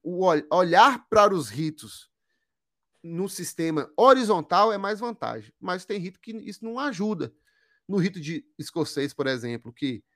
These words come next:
os graus são numerados, isso é mais difícil, né? Porque é óbvio que se eu sou grau trinta e três, eu sou mais que você que é o grau dezoito, né? Assim, óbvio entre aspas, né? Claro.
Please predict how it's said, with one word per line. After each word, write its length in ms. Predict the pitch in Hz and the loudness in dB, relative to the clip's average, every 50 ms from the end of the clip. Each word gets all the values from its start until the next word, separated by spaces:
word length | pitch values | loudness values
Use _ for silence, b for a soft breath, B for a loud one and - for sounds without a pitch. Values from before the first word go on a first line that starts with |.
| _ _ | _ _
os 180 | - 143 135 120 | -10 -8 -8 -4
graus 320 | 117 135 147 151 156 151 | 0 4 4 4 4 2
são 220 | - - 175 170 165 | -2 -2 0 0 0
numerados, 760 | 160 156 156 156 147 135 127 143 185 240 247 180 160 135 120 | 0 0 0 2 2 4 6 8 8 8 8 6 2 -6 -8
isso 160 | 143 165 - | -10 -12 -10
é 40 | 190 | -10
mais 180 | 170 185 202 196 | -8 -8 -8 -6
difícil, 580 | 240 262 - - 175 208 240 240 - - - | -8 -8 -10 -10 -10 -8 -8 -8 -10 -10 -12
né? 180 | 123 135 160 170 _ _ _ _ _ _ _ | -10 -10 -10 -12 _ _ _ _ _ _ _
Porque 140 | _ - 202 | _ -6 -2
é 240 | 196 185 165 - - - | -2 -2 -2 -2 0 4
óbvio 560 | 170 190 233 262 240 196 160 143 151 156 151 | 8 10 10 10 8 4 0 -10 -8 -8 -8
que 100 | - 151 | -10 -12
se 140 | 143 - 175 | -12 -10 -10
eu 80 | 160 | -10
sou 140 | - - 160 | -8 -8 -6
grau 180 | 143 151 147 151 | -2 -2 -2 -2
trinta 240 | 151 151 147 147 | -4 -8 -10 -8
e 60 | 139 131 | -10 -10
três, 280 | - 147 160 175 185 | -8 -8 -8 -8 -6
eu 80 | 185 175 | -8 -8
sou 160 | - 196 175 | -8 -8 -6
mais 680 | 147 135 131 131 139 165 196 208 220 - - - _ _ _ _ _ _ _ _ | -4 0 2 4 4 4 4 2 -2 -8 -16 -20 _ _ _ _ _ _ _ _
que 80 | - 170 | -14 -12
você 400 | 165 175 170 - - 156 156 170 | -10 -10 -10 -8 -6 -6 -6 -6
que 100 | 160 - | -4 -6
é 60 | 170 | -6
o 20 | 160 | -4
grau 160 | 156 165 180 | -4 -4 -6
dezoito, 560 | 185 196 147 131 151 175 180 165 143 - - | -6 -6 -6 -2 -2 0 0 0 -2 -4 -6
né? 220 | 135 165 196 220 _ _ _ _ _ _ _ _ _ _ | -8 -8 -8 -8 _ _ _ _ _ _ _ _ _ _
Assim, 240 | - - 127 - - - | -12 -12 -12 -12 -8 -2
óbvio 400 | - 160 185 180 175 165 196 214 | 0 0 0 0 -2 -6 -6 -8
entre 200 | 214 214 175 165 | -6 -6 -2 2
aspas, 460 | 151 165 160 135 - - - 110 107 | 4 4 4 2 0 -4 -16 -16 -14
né? 180 | 120 147 170 185 _ _ _ _ _ | -12 -12 -14 -14 _ _ _ _ _
Claro. 420 | _ - 127 131 127 117 - - | _ -4 -2 0 0 -2 -4 -8